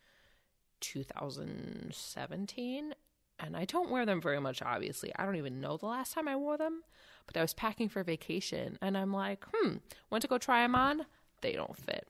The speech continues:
I'm like, "Okay, well, I guess I need a new pair of dark blue, blue jeans." So, yeah. <laughs> But Levi's are, like, seventy bucks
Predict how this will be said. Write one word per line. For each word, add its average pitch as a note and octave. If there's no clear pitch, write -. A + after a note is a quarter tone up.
I'm G#3
like, D#3+
"Okay, D#4
well, C#4
I A3+
guess A3
I A3
need G#3+
a G#3
new F3+
pair A3
of G#3+
dark E3
blue, B3
blue G3
jeans." F#3
So, C4+
yeah. -
<laughs> F#4
But C#4+
Levi's B3+
are, A#3
like, G3+
seventy G#3
bucks -